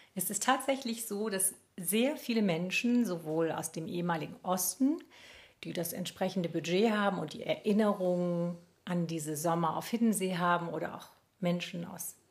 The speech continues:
dem ehemaligen West- oder aus dem jetzigen auch Westdeutschland, die Hiddensee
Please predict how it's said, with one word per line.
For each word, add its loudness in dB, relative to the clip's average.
dem -10
ehemaligen -8
West- -2
oder -12
aus -16
dem -12
jetzigen -6
auch -16
Westdeutschland, 2
die -4
Hiddensee -4